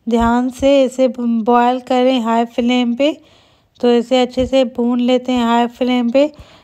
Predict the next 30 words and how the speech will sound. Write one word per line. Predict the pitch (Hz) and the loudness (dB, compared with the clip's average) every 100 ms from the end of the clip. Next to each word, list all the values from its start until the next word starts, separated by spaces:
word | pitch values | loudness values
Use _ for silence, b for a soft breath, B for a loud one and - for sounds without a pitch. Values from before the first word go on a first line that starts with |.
| _ - | _ 0
मैंने | 247 240 254 | 2 4 2
थोड़ी | 247 247 247 | 4 2 4
नज़र | 240 247 240 262 | 4 4 4 4
नहीं | 247 262 262 | 4 2 4
रखी | 247 240 - 302 | 2 0 0 0
तो | 311 254 | 2 0
हल्का | 233 233 262 | 0 0 -2
सा | 247 262 | 0 0
मावा | 233 233 233 254 254 | 0 0 2 2 0
खोया | - 247 247 254 | 0 0 2 2
बन | 240 247 233 | 0 -2 0
गया | 247 240 | 0 0
था | 247 | 0
ब्राउन | 226 240 233 247 | 0 0 0 0
ब्राउन | 233 240 240 233 | 0 0 0 -2
कलर | 247 240 247 | -2 0 -2
का। | 247 277 302 b b b b b b - | -2 -2 -2 b b b b b b 0
अब | 240 | 2
हम | 240 247 | 2 2
इसके | 254 247 - 277 277 | 0 -2 0 2 2
बॉल्स | 233 233 247 - | 2 2 0 -2
बनाएंगे, | 254 240 247 247 247 269 302 | -2 0 0 0 -2 -2 -4
तो | - 240 | -4 -4
इसे | 240 247 | -2 -2
गूंद | 247 247 247 | -2 -2 0
लें | 254 262 | 0 0
आटे | 240 240 262 | 0 -2 -4
को | 254 254 | -2 -2
अच्छे | 247 - 254 | -2 -2 -2
से। | 240 285 302 | 0 -2 -2